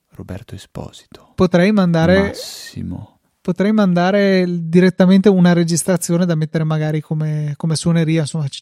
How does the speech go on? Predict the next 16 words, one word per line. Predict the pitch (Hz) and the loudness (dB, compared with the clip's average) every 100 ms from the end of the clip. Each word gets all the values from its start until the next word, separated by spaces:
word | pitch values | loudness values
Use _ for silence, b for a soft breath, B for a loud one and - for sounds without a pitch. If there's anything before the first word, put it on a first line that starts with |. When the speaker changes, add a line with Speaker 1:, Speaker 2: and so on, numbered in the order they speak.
| _ | _
Speaker 2:
sono | - - 208 202 | -12 -4 0 0
disponibile | 185 - 175 170 160 | -2 -2 -2 0 0
anche | 156 147 165 | -2 -6 -8
per | 160 | -8
Speaker 1:
Ti | 156 | 0
Speaker 2:
prendere | 165 233 | 4 4
Speaker 1:
ricor-, | 151 151 | 4 0
Speaker 2:
accordi. | 151 147 | 0 0
Speaker 1:
no, | 120 - | 0 0
ti | - | 2
ricordi? | 190 - 113 101 104 101 | 2 2 0 -2 -4 -4
Tipo, | - 117 113 110 107 104 107 | -6 -6 -2 -2 -2 -4 -2
"Ma, | 196 233 | -4 -4
eh, | 156 131 135 | -4 -2 0
Luca, | 247 170 165 143 113 120 | 0 0 -2 -4 -6 -6
rispondi. | 175 190 - 247 208 170 143 123 107 104 | -4 -4 -4 -2 0 0 -2 -4 -6 -10